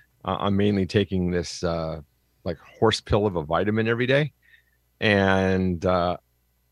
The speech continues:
of course, I scan the bottle and it has no idea what it is because it's not actually a over the counter. Uh, it's not a, a prescribed prescription. You can just get it over the counter. And in my case, mail order.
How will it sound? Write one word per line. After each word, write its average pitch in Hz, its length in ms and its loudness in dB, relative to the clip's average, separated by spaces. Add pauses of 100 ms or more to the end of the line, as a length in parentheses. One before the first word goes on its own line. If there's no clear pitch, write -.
of - 180 -4
course, 120 260 2
I 110 80 6
scan 123 400 2
the 110 80 4
bottle 101 380 4
and 87 80 0
it 82 60 -4
has 90 200 -2
no 101 200 2
idea 92 220 2
what 85 120 -2
it 85 80 -4
is 78 420 -4 (280)
because 92 200 -4
it's 85 140 -8
not 87 260 0
actually 85 360 -6
a 65 100 -8
over 82 280 -8
the 76 80 -8
counter. 92 440 -4 (360)
Uh, 110 80 2
it's 101 160 -6
not 104 280 2
a, 90 360 -4
a - 60 -18
prescribed 104 560 2 (120)
prescription. 120 480 -2
You 98 100 -2
can 87 100 -4
just 82 160 -10
get 90 140 2
it 78 80 -6
over 80 160 -4
the 73 80 -10
counter. 87 360 -4 (600)
And 107 80 4
in 95 100 4
my 80 160 0
case, 87 300 -2
mail 90 160 0
order. 98 360 0